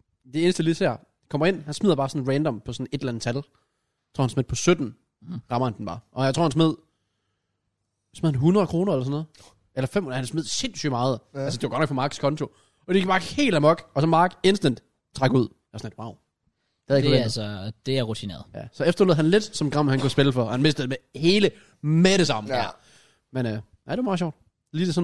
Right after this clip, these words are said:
Speaker 1: noget, sådan noget, hvor det er lock. Sådan noget som roulette, altså at sige, at den skal over og under og sådan noget.
Speaker 3: Ja.
Speaker 1: Det, jeg forstår, det er spilmaskiner. Jeg kan simpelthen ikke sætte mig ind i det.
Speaker 3: Jeg kan heller ikke sætte mig ind i, hvordan
Speaker 2: Nå,
Speaker 3: man
Speaker 2: spiller du
Speaker 3: nogensinde
Speaker 2: spil,
Speaker 3: tør at
Speaker 2: eller?
Speaker 3: leve med det. Altså,
Speaker 1: Nej,
Speaker 3: men
Speaker 1: nej,
Speaker 3: også bare de der
Speaker 1: du kan ikke være god til
Speaker 3: computerspil,
Speaker 1: det.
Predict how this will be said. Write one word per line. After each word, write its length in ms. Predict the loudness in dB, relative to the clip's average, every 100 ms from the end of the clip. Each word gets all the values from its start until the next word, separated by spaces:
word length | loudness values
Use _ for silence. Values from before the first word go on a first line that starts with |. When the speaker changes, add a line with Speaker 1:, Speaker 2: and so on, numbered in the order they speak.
| 2
Speaker 1:
noget, 360 | 2 0 -4 -10 _ _ _ 2
sådan 100 | 4
noget, 120 | 6
hvor 80 | 4
det 80 |
er 40 | 0
lock. 340 | 0 0 -2 -10 _ _ _ _ _ _ _ _ -8
Sådan 120 | -6
noget 120 | -4
som 140 | -6
roulette, 320 | -4 -4 -4 -6
altså 140 | -8
at 100 | -8
sige, 200 | -6 -6
at 80 | -4
den 100 | -6
skal 180 | -4 2
over 260 | 4 4 2
og 60 |
under 220 | 0 -2
og 80 | -6
sådan 140 | -12 -12
noget. 100 | -10 -10
Speaker 3:
Ja. 60 | -12 -16 _ _
Speaker 1:
Det, 200 | -2 -2 -4 _ _ -10
jeg 80 | -10
forstår, 180 | -8
det 260 | -8 -6 -4 -4 -6 -6
er 40 | -8
spilmaskiner. 760 | 0 2 4 2 2 2 2 -4 _ _ _
Jeg 80 | -6
kan 60 | -4
simpelthen 320 | -2 0 0
ikke 120 | 0
sætte 120 | 0
mig 100 | -2
ind 80 | -2
i 40 | -6
det. 100 | -12 -6
Speaker 3:
Jeg 80 | -6
kan 80 |
heller 120 | -4 -6
ikke 80 | -8
sætte 100 | -8
mig 80 |
ind 60 | -8
i, 40 |
hvordan 120 | -6 -6
Speaker 2:
Nå, 20 |
Speaker 3:
man 80 | -4
Speaker 2:
spiller 140 | -2
du 40 | -4
Speaker 3:
nogensinde 300 | -4 -6 -6
Speaker 2:
spil, 60 | -2
Speaker 3:
tør 60 |
at 60 | -2
Speaker 2:
eller? 120 | -2
Speaker 3:
leve 160 | -2 -4
med 160 | -4 -8
det. 80 | -8
Altså, 180 | -6 -2
Speaker 1:
Nej, 80 |
Speaker 3:
men 60 | 0
Speaker 1:
nej, 60 | 0
Speaker 3:
også 100 | 2
bare 100 | -2
de 140 | -2
der 160 | -2 -2
Speaker 1:
du 180 | -2 -2
kan 80 |
ikke 60 | 2 2
være 60 |
god 160 | 4 4
til 120 | 2
Speaker 3:
computerspil, 20 |
Speaker 1:
det. 140 | 0